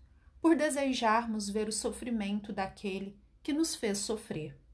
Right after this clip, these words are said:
Repetimos a conduta infeliz,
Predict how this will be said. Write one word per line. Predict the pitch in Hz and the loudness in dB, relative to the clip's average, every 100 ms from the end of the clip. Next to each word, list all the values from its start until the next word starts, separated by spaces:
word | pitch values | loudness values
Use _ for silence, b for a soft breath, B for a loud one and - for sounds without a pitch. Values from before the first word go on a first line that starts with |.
| _ _ b b b - | _ _ b b b 0
Repetimos | 214 208 190 - 220 240 233 214 | 2 2 0 -2 -2 0 2 2
a | |
conduta | 202 247 240 277 320 | 2 -2 -4 -4 -6
infeliz, | 349 440 453 233 220 214 - | -4 -2 0 0 0 -4 -10